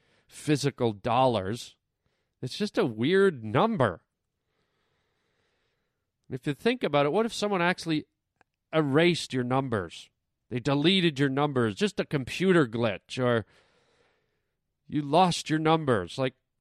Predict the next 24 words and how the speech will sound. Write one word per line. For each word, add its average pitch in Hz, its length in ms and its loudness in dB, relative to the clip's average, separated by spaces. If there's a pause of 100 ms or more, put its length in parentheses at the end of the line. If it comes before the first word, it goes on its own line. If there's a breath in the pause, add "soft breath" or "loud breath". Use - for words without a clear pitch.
(420)
everything 240 300 2
would 220 120 2
just 180 180 -6
be 196 140 -2
gone. 139 640 2
"Well, 220 240 4
wait 302 220 10
a 269 40 4
minute. 147 280 2
I 247 180 8
had 247 240 4
the 202 80 4
number 202 400 4
thirty-three 220 720 4
thousand." 185 720 4 (200)
Well, 180 360 2
we 165 160 -2
had 190 260 0
a 220 60 0
little 202 260 0
computer 208 800 -2
F 143 320 -2
up, 143 320 2 (120)
and 147 460 0